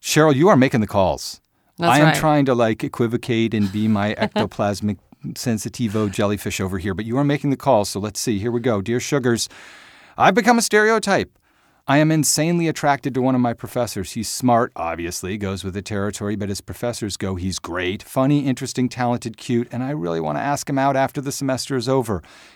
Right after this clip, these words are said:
Speaker 1: It seems like we have so much in common, but I wonder if pining after him until then is a silly waste of my time. It's extremely rare for me to be as attracted to someone as I am to him, and there's only a small age gap.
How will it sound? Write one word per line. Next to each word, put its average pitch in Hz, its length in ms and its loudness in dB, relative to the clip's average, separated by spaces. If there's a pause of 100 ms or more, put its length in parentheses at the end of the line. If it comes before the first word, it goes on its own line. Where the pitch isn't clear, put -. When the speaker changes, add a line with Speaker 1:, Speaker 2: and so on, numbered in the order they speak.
Speaker 1:
It 104 100 -10
seems 123 300 -2
like 113 180 -6
we 117 100 -4
have 107 200 -6
so 120 160 -2
much 113 240 -4
in 101 100 -4
common, 95 460 -4 (320)
but 110 120 -4
I 117 60 0
wonder 156 380 0
if - 200 -10
pining 135 380 -2
after 120 320 -4
him 113 240 -2
until 151 360 -4
then 113 220 0
is 98 120 -4
a 110 60 -10
silly 120 300 -4
waste 104 380 -4
of 95 80 -6
my 92 160 -2
time. 80 480 -8 (240)
It's 104 180 -10
extremely 165 460 -2
rare 135 300 2
for - 120 -8
me 120 140 0
to 117 100 -2
be 110 140 -4
as 104 100 -4
attracted 120 540 -8
to 98 60 -10
someone 92 360 -4
as 92 160 -8
I 95 80 -4
am 120 300 -4
to 120 80 -12
him, 107 300 -2 (280)
and 127 140 -4
there's 139 160 -2
only 175 220 -2
a 139 40 -4
small 135 420 -4
age 123 340 -8
gap. 64 300 -8